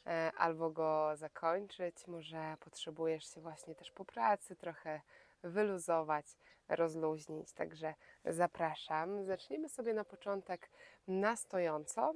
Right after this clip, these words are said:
także możesz sobie już wstać.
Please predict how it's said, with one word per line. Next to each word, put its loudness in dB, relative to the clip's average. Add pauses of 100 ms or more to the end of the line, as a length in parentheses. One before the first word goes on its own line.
także 2 (380)
możesz 0
sobie -4
już -6
wstać. 4